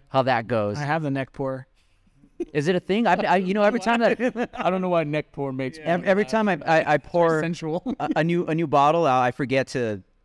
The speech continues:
Speaker 3: Mm-hmm.
Speaker 1: I don't know.
Speaker 2: So what if I, like, do I shake the bottle <laughs> before? It kind of mix.
Speaker 1: I don't know.
Speaker 3: I
Speaker 1: Yeah,
Speaker 3: got a
Speaker 1: myth, right?
Speaker 3: I got a buddy, um,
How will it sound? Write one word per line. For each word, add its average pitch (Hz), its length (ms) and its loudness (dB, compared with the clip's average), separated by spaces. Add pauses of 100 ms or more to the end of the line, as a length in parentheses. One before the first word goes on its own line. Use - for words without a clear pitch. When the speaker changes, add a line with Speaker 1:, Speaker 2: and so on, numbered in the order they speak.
(120)
Speaker 3:
Mm-hmm. 131 240 -20 (320)
Speaker 1:
I 110 120 2
don't 85 80 -2
know. 57 220 -10
Speaker 2:
So 180 180 -2
what 180 80 4
if 208 100 -2
I, 196 80 4
like, 156 160 2
do 156 100 0
I 139 60 2
shake 147 300 -6
the 151 80 -10
bottle 156 260 -4 (120)
<laughs> - 100 -14
before? 240 140 2 (140)
It 208 240 -4 (200)
kind 220 120 2
of 165 60 -6
mix. 202 260 -2
Speaker 1:
I 127 60 -2
don't 131 360 0
know. - 60 -10 (140)
Speaker 3:
I 160 140 2
Speaker 1:
Yeah, 135 120 4
Speaker 3:
got 156 200 0
a - 40 -16 (140)
Speaker 1:
myth, 139 380 0
right? 123 360 -2 (120)
Speaker 3:
I 160 100 0
got 170 140 2
a 147 40 0
buddy, 147 440 0
um, 127 560 -4